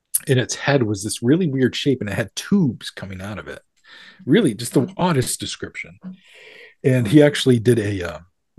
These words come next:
excuse me, he did a drawing of it for me, and it's in one of my books, and it just, it looks freaking weird. But it had, like, bat-like wings, and it was kinda translucent. Its skin was kinda translucent. He could, like, see, uh, kinda, like, veins or,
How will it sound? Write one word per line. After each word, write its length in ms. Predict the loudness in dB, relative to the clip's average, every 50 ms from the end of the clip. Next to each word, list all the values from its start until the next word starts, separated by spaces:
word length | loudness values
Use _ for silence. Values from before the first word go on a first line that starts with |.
| -20 _ _ _ _
excuse 280 | -20 -8 -6 -4 -4 -4
me, 80 | -4
he 120 | -2 0 4
did 160 | 6 6 6
a 80 | 6 4
drawing 460 | 2 2 2 2 2 2 0 -2 -4
of 120 | -6 -8
it 80 | -10 -12
for 380 | -14 -18 _ _ -8 -6 -6
me, 80 | -6 -8
and 100 | -10 -10
it's 140 | -10 -10 -8
in 80 | -8
one 140 | -8 -8 -8
of 40 | -10
my 120 | -10 -12
books, 360 | -14 -14 -14 -14 -14 -14 -16 -16
and 80 | -14
it 60 | -12
just, 220 | -12 -12 -12 -12 -12
it 80 | -10
looks 200 | -8 -8 -8 -8
freaking 300 | -10 -12 -14 -14 -14 -14
weird. 260 | -12 -12 -12 -12 -10 -8
But 100 | -6 -6
it 80 | -4 -4
had, 140 | -4 -6
like, 180 | -6 -8 -10 _
bat-like 440 | -12 -12 -10 -8 -6 -6 -6 -6 -6
wings, 360 | -6 -6 -6 -6 -8 -10 -16 _ _ _ _ _ _ _ _ _ _ _ _ _ _ _ _ _ _ _ -20 -6 -4
and 80 | -2
it 60 | 0
was 100 | 0 -2
kinda 240 | -2 -2 -2 -2 -2
translucent. 600 | -2 -2 -4 -4 -4 -4 -6 -6 -6 -6 -6 -6 -6
Its 160 | -8 -10 -10
skin 200 | -8 -8 -10 -10
was 100 | -10 -10
kinda 200 | -10 -10 -10 -10
translucent. 640 | -12 -12 -12 -12 -12 -12 -14 -14 -14 -14 -16 -18 -18 _ -20 -18 -16 -14 -12 -12 -12 -12 -12 -12 -2 0
He 80 | 2 4
could, 120 | 4 4
like, 200 | 4 4 2 0
see, 480 | -2 -4 -4 -2 -2 -2 -4 -6 -10 -12 _ -16
uh, 260 | -16 -14 -12 -12 -14 -12 -12 -12 -12 -12 -12 -14 -16 -16 -18 -18 -20 -20 -20 _ -10
kinda, 300 | -4 -2 0 0 0 0
like, 240 | -2 -4 -6 -10 -10
veins 640 | -8 -6 -6 -4 -4 -2 -2 0 0 0 0 -2 -4
or, 320 | -4 -6 -6 -8 -10